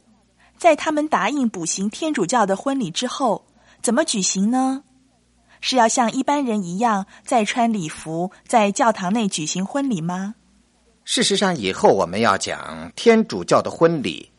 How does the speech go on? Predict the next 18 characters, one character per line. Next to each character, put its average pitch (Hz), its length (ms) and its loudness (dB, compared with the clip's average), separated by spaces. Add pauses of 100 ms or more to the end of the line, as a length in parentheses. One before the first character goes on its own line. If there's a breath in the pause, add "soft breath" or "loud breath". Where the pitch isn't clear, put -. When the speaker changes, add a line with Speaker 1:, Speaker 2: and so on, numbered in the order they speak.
(260 soft breath)
Speaker 2:
并 143 240 2
不 87 200 -10
要 101 220 4
求 90 440 -6
穿 110 320 0
礼 85 160 -8
服 98 480 -4
在 90 240 -4
教 98 240 0
堂 98 260 -10
里 87 140 -10
隆 95 280 -4
重 127 160 -4
的 95 80 -8
举 - 160 -12
行 80 220 -12
婚 92 300 -10
礼。 - 120 -20